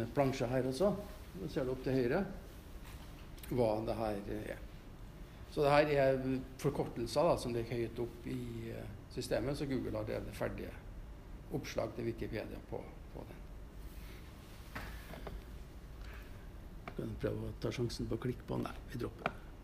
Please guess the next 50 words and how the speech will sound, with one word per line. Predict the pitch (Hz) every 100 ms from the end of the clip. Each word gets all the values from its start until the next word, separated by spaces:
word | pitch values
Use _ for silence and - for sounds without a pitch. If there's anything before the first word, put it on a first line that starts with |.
| - - - - - -
Det | -
er | 147 165
jo |
greit | 147 143 160
å | -
sitte | 151 -
med | 143 143
i | 143 139
ro | 135 131
og |
fred, | 127 185 202 - - - - - -
og | 151 143 143 135 135 135 131 127
på | 175
et | 175
eller | 175
annet | 156
tidspunkt | 147 - 147 139
så |
vil | 143 117
du | -
få | 135
problemet, | - 135 123 107 151
og | 160 127
da | 120 117 117 113 113 117 117
vil | 120
du | 104
sette | 107 101 -
pris | 107 107
på | - -
at, | - - 104
eh, | 101 104 104 - - -
de | 127 117
her | 104
tingene | 113 101 -
finnes. | 107 -
Men | 143 139
vanligvis | 143 120 107 127 127
så | 143
vil, | 131 127 120 113
stort | - 160 -
sett | 147 143 -
så | 151
vil | 135
du | 104
ikke | 107 110
møte | 113 113 120 123
de | -
problemene | 120 113 98 113 139 139
i | 120
de | 113